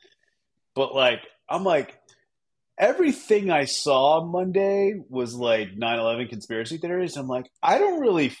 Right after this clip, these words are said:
follow that many pe-, like, I haven't engaged content that much around conspiracy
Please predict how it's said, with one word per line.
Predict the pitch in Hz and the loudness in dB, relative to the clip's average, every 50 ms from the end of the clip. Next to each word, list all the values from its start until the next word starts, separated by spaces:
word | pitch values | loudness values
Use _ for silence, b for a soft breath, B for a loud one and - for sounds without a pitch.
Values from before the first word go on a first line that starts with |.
| - - _ _ _ _ | -20 -20 _ _ _ _
follow | - 120 113 117 135 156 175 190 196 185 | -4 -2 0 0 0 2 2 2 2 4
that | 190 190 190 170 165 | 4 2 2 0 -2
many | 170 175 175 180 180 165 - - | -4 -4 -4 -4 -6 -10 -12 -18
pe-, | - - | -6 -2
like, | 151 156 147 - - | 0 0 0 2 2
I | 147 160 | 2 4
haven't | 185 196 190 185 175 | 4 4 2 0 0
engaged | 160 147 127 113 131 131 135 131 113 - - | 0 -2 0 2 4 4 4 2 0 -6 -12
content | - - 127 120 127 139 135 - - 165 160 160 147 - 107 98 90 | -8 -4 -2 -2 -2 -2 -4 -8 -6 -6 -6 -6 -6 -10 -14 -10 -6
that | 110 113 131 135 - | -6 -6 -6 -6 -8
much | 160 180 190 185 - - | -6 -6 -6 -6 -6 -6
around | 196 196 196 190 190 190 190 185 170 - | -6 -4 -2 0 0 0 0 -2 -6 -8
conspiracy | - 185 175 - - 190 185 180 - - 190 170 | -10 -10 -10 -6 -2 -2 -2 -2 -2 -8 -12 -10